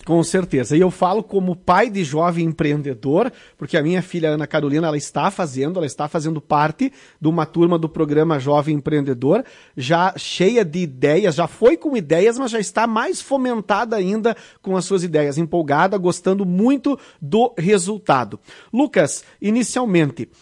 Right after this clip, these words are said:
existia uma capacidade de público, de pessoas, de jovens pra receber e pra dar essa oportunidade de ingressar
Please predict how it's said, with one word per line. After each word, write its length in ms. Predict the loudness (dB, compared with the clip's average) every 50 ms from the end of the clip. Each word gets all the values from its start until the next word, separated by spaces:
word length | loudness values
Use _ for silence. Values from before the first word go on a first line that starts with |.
| -20 -10 0
existia 760 | 0 0 2 2 -2 -4 -4 -6 -8 -6 -2 0 0 0 0 0
uma 260 | -6 -4 -2 -2 -2 -2
capacidade 800 | -2 -6 -8 -2 -2 -2 -2 -2 -8 -2 2 2 2 2 0 -2
de 120 | -4 -4
público, 580 | -4 -2 0 0 0 0 0 -4 -6 -4 -4 -6
de 100 | -6 -4
pessoas, 640 | 0 0 0 0 2 2 4 4 4 4 2 -4
de 120 | -2 -4 -4
jovens 560 | -2 2 4 4 4 4 2 0 -2 -4 -4
pra 180 | 0 2 2 2
receber 800 | 2 0 -2 -2 0 0 0 0 4 6 6 6 6 6 2 0 -8 -20 -18 -8
e 80 | -8 -6
pra 200 | 0 0 0 0
dar 280 | 2 2 2 2 2 0
essa 220 | -2 -2 0 -2
oportunidade 680 | -2 0 -2 -6 -6 -4 -8 -8 -2 2 2 2 2 2
de 100 | -2 -4
ingressar 580 | -4 -2 0 -2 -2 -2 0 2 2 2 2 0